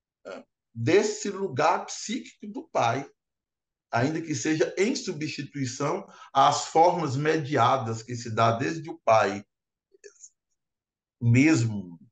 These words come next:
em casa, até, é,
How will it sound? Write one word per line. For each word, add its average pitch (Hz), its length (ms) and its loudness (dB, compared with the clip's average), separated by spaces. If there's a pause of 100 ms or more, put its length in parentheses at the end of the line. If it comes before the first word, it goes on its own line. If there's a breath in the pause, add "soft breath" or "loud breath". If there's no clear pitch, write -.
em 104 140 -8
casa, 127 580 2 (120)
até, 127 720 2 (600 soft breath)
é, 98 400 -10